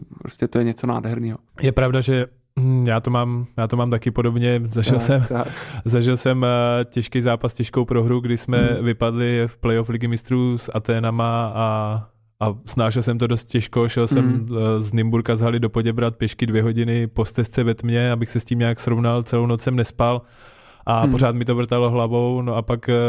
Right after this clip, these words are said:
Speaker 2: v pět ráno přiběhly dvě děti, skočily na mě a rázem to bylo pryč, takže
Speaker 1: Je to tak, no.
Speaker 2: než jsem ty děti měl, tak jsem tomu nevěřil, jak to
Speaker 1: Hmm.
Speaker 2: všichni říkají: „Hele,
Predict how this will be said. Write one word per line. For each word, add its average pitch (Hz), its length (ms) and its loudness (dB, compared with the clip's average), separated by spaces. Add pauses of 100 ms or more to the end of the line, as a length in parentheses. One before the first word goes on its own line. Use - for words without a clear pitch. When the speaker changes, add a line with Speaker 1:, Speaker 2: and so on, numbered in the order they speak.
(140)
Speaker 2:
v 113 80 -10
pět 117 220 -2
ráno 120 240 0
přiběhly 120 400 0
dvě 117 140 0
děti, 117 220 0
skočily 120 420 0
na 117 80 0
mě 120 240 2
a 117 40 2
rázem 113 300 0
to 117 100 -2
bylo 123 160 2
pryč, 120 380 -2
takže 113 340 0
Speaker 1:
Je 113 280 2
to 127 120 -2
tak, 113 360 0
no. 120 60 -10 (560)
Speaker 2:
než 120 300 2
jsem 156 280 0
ty 156 120 0
děti 151 220 2
měl, 147 160 0
tak 139 120 0
jsem 139 160 -2
tomu 147 180 0
nevěřil, 135 320 2
jak 135 100 4
to - 20 2
Speaker 1:
Hmm. 131 100 2
Speaker 2:
všichni 135 280 -2
říkají: 131 320 2
„Hele, 131 420 4